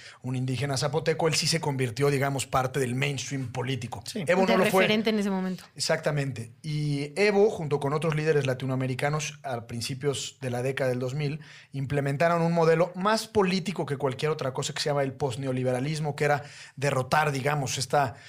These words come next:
Speaker 1: este inse-, y, este consumismo exacerbado, estos libres mercados, esta explotación indiscriminada por los recursos naturales y etcétera.
Speaker 3: Pero y también enalteciendo a, al,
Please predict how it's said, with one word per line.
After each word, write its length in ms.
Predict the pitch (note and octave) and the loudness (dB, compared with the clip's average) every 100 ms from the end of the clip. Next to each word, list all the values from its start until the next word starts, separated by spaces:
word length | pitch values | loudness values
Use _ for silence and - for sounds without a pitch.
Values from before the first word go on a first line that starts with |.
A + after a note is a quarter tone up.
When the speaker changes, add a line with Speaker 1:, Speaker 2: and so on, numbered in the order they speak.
| - - | -20 -8
Speaker 1:
este 180 | C#3+ D3+ | -6 -2
inse-, 260 | D3 - A2+ | 0 -2 -4
y, 180 | C3 - - - - - _ - | -12 -14 -18 -20 -20 -20 _ -10
este 200 | - - | -4 -2
consumismo 680 | F3 D3+ - C#3+ D#3 D#3 D#3 | -2 -2 -2 -2 -2 -2 -2
exacerbado, 720 | - C3 B2+ B2 C3 C3+ C3 | -2 -2 0 0 4 4 4
estos 260 | B2+ C#3+ B2+ | 0 -2 0
libres 260 | C3 B2+ | 2 2
mercados, 680 | A#2 A2+ A#2+ A#2+ B2 A#2+ A2 | 0 -4 -2 0 0 -2 -4
esta 260 | G#2+ B2+ A2+ | -4 -4 -4
explotación 720 | - B2 B2 A2 C#3 C3 B2+ - - - | -6 -6 -4 -4 -2 -2 -4 -12 -14 -8
indiscriminada 800 | B2+ B2 - B2 B2 C3 C3+ | -6 -4 -6 -6 -4 0 0
por 140 | C3 A#2 | -2 -4
los 100 | A2 | -6
recursos 360 | A2 C#3 A#2+ | -6 -6 -6
naturales 540 | B2 A#2 B2+ C#3 D#3+ - | -8 -6 -2 0 0 -4
y 80 | B2+ | -8
etcétera. 400 | - A#2 F#2 - - - | -6 -8 -8 -14 -18 -6
Speaker 3:
Pero 160 | - A3 | 2 2
y 80 | G#3+ | 2
también 540 | G#3 G#3 A3 A#3 C4+ | 0 2 2 2 -2
enalteciendo 1200 | - F#3+ F#3 F3 F3+ F3+ G#3 G3+ G3+ G#3 A3+ - _ - | -6 -4 -4 -4 -8 -6 -4 -4 -4 -4 -4 -8 _ -6
a, 240 | F3+ E3+ D#3+ - | -4 -4 -8 -8
al, 180 | F#3+ | -8